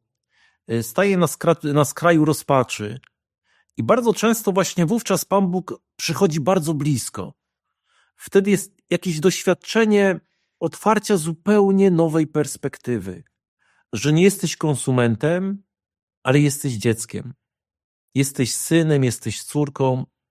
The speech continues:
no jesteś mój. Historia Dawida, Dawid w tym swoim upadku i coraz większej komplikacji swojego życia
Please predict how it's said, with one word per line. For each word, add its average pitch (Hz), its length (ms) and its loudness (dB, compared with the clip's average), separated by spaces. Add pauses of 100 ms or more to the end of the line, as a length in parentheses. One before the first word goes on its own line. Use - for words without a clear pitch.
(160)
no 120 120 -6
jesteś 139 400 -4
mój. 107 340 -4 (1300)
Historia 208 400 4
Dawida, 160 760 2 (760)
Dawid 165 460 0
w - 140 -14
tym 143 380 0
swoim 147 440 -2
upadku 156 520 -2
i 131 60 0
coraz 139 360 -2
większej 147 380 -2
komplikacji 143 640 -2
swojego 127 440 -2
życia 139 520 -2